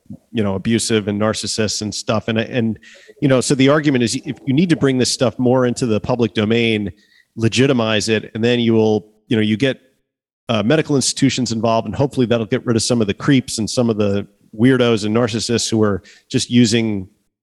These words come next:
psychedelic therapy to get laid, you know, <laughs> right?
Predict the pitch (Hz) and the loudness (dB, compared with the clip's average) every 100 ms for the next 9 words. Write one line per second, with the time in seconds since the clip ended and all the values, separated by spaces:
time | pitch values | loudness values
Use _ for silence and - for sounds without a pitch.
0 | _ - - - 127 110 113 104 - 117 | _ -20 -8 -2 0 2 0 0 0 0
1 | 110 101 101 110 113 110 101 - _ _ | 2 0 -2 0 2 2 -2 -8 _ _
2 | _ 117 113 110 113 143 - - 220 175 | _ -2 0 0 -2 -4 -4 0 2 2
3 | - 160 - | 0 -2 -4